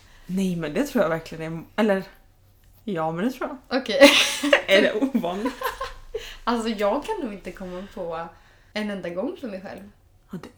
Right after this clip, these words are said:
Speaker 1: kanske är konstigt.
Speaker 2: Okej, men var har du brutit in någonstans då?
Speaker 1: Nej, men ganska många. Ja, men brutit mig in vet jag inte. Men, ja, jo. Jo. Men alltså, en
Speaker 2: Tagit fram en kofot, liksom.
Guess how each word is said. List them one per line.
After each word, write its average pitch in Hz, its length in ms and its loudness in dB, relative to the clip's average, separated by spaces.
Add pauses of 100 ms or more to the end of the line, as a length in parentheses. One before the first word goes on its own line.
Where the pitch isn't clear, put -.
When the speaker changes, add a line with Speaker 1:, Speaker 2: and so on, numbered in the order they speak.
(160)
Speaker 1:
kanske 196 280 -12
är 262 80 -10
konstigt. 208 280 -6
Speaker 2:
Okej, 247 120 0
men 233 120 2
var 233 100 -2
har 226 140 -2
du 220 60 -2
brutit 220 320 -10
in 214 100 -10
någonstans 277 440 -12
då? - 60 -18 (560)
Speaker 1:
Nej, 208 160 2
men 196 180 2 (320)
ganska 202 400 -2
många. 190 320 0
Ja, 240 60 -2
men 254 300 6
brutit 233 720 2
mig 277 120 0
in 185 160 0
vet 175 200 -6
jag 175 80 -4
inte. 170 180 -6 (200)
Men, 180 300 -2 (100)
ja, 175 220 -2
jo. 165 320 -6 (520)
Jo. - 280 -10 (580)
Men 226 220 6 (100)
alltså, 214 280 0
en 240 200 6
Speaker 2:
Tagit 262 300 4
fram 202 180 0
en 196 100 -6
kofot, 190 540 -8
liksom. - 340 -14